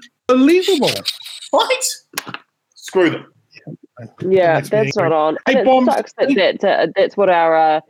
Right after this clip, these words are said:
Speaker 1: Mm.
Speaker 3: current affairs amounts to now is really
Speaker 2: Yeah.
Speaker 3: just,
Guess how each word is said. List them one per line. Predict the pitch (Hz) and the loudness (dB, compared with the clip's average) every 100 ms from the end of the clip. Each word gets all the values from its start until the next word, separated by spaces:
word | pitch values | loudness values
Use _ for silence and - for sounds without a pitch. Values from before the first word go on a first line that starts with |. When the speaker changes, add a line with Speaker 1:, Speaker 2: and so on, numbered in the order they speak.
| _ - | _ -8
Speaker 1:
Mm. | 175 147 135 | -4 -4 -4
Speaker 3:
current | 214 196 185 | -2 0 -2
affairs | 214 - 180 180 185 | -6 -2 0 0 0
amounts | 170 156 160 - - | -2 -2 -4 -8 -10
to | 185 165 | -4 -2
now | 151 135 135 | -2 -2 -4
is | 143 147 | -6 -6
really | 160 185 185 175 | 0 2 2 0
Speaker 2:
Yeah. | 165 | 0
Speaker 3:
just, | 175 151 _ - - | 0 0 _ -20 -20